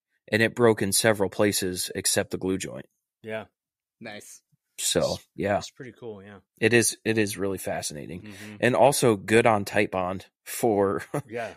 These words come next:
Speaker 1: making such a wonderful product.
Speaker 2: And, and other glue companies, but yeah, Titebond.
Speaker 1: Mostly Titebond.
Speaker 2: Mostly just saying Titebond because we want a sponsorship for our podcast from Titebond.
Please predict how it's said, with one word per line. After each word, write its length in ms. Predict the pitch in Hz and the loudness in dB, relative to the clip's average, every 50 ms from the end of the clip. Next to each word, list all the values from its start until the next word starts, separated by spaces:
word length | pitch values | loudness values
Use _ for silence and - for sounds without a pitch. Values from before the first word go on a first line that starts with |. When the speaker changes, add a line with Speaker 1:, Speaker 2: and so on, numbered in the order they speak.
| _ - | _ -2
Speaker 1:
making 300 | 110 110 104 113 110 104 | 0 0 0 0 -2 0
such 220 | - 113 101 - | 2 0 0 0
a 40 | 110 | -2
wonderful 360 | 95 104 101 104 101 - 87 | -4 -4 -4 -4 -6 -10 -12
product. 520 | - - 92 98 101 85 80 78 - - - _ _ _ _ _ _ _ _ _ _ _ _ _ _ _ _ _ _ _ _ _ _ _ _ _ _ _ _ _ _ _ _ _ - 151 185 _ _ | -12 -8 -6 -4 -4 -6 -8 -14 -16 -18 -20 _ _ _ _ _ _ _ _ _ _ _ _ _ _ _ _ _ _ _ _ _ _ _ _ _ _ _ _ _ _ _ _ _ -20 -20 -20 _ _
Speaker 2:
And, 240 | 127 113 104 120 95 - - - - - | -18 -16 -16 -16 -16 -16 -20 -20 -18 -14
and 200 | 123 127 120 120 | -12 -10 -10 -8
other 240 | 110 110 107 98 92 | -6 -6 -6 -6 -8
glue 200 | - - 98 92 | -10 -12 -14 -14
companies, 440 | - - 104 90 - 92 95 92 92 | -10 -10 -10 -10 -8 -12 -12 -12 -8
but 140 | 92 113 107 | -8 -6 -4
yeah, 220 | 107 101 95 90 - _ _ _ _ _ _ - | -2 -4 -4 -4 -6 _ _ _ _ _ _ -8
Titebond. 400 | 120 107 92 101 95 95 95 92 _ _ _ _ _ _ - - - | -6 -6 -6 -10 -12 -14 -14 -16 _ _ _ _ _ _ -20 -14 -6
Speaker 1:
Mostly 400 | 113 113 117 117 - - 101 98 | 2 4 4 4 4 2 -2 -4
Titebond. 460 | - 98 67 - - 80 78 - - - _ _ _ _ _ _ _ _ _ _ _ | -4 -4 -6 -6 -6 -8 -10 -10 -12 -18 _ _ _ _ _ _ _ _ _ _ _
Speaker 2:
Mostly 480 | 113 117 135 139 139 127 - 156 135 120 | -8 -4 -4 -4 -4 -4 -4 -6 -6 -6
just 320 | 127 123 - - _ - | -6 -8 -8 -8 _ -10
saying 300 | - - 135 123 117 107 | -4 -2 -2 -2 -2 -2
Titebond 420 | - 120 113 107 107 110 104 101 | 0 -2 -2 0 -2 -4 -4 -6
because 200 | 98 87 113 95 | -8 -12 -14 -12
we 80 | 101 107 | -10 -10
want 120 | 104 101 | -10 -10
a 40 | 98 | -10
sponsorship 640 | - - - 117 104 101 - - 95 - 110 95 - | -10 -8 -6 -6 -6 -6 -8 -12 -12 -12 -12 -12 -10
for 100 | - 98 | -8 -8
our 60 | 92 85 | -8 -8
podcast 460 | - 107 95 92 - 98 92 90 - | -6 -6 -6 -6 -6 -8 -10 -10 -12
from 100 | - 90 | -16 -14
Titebond. 380 | 101 95 92 92 95 95 92 | -12 -12 -12 -12 -14 -14 -14